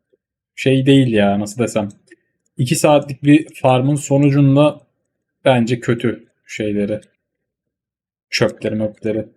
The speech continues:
Yani yedi buçuk em falan bir şeyden, coins'ten aldık. Tam iki saat diyelim ya şu farmı. Tam iki saatte yedi, yedi buçuk em çöpten. Şuraya da yedi yüz K desek, otuz beş K bunun tanesi. Sekiz em olsun düz.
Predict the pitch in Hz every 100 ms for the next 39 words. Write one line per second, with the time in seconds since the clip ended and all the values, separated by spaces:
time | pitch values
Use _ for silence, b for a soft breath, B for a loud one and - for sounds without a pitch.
0 | _ - 107 117 120 123 123 - 120 117
1 | 120 117 120 120 120 - _ - 120 117
2 | 117 120 - 117 117 - 131 120 98 -
3 | - _ _ _ _ _ _ _ _ _
4 | _ _ _ _ _ _ _ _ 254 247
5 | 233 220 185 - 123 110 110 151 160 147
6 | - - 104 95 127 - _ _ _ _
7 | _ _ _ _ _ 233 196 185 190 170
8 | 170 170 165 160 165 170 156 - 131 120
9 | - 160 - 117 120 - - - 160 160
10 | 156 156 151 156 - 156 143 113 113 117
11 | 120 117 - 113 104 107 101 120 104 98
12 | - 160 175 - 151 156 131 113 104 110
13 | 104 175 180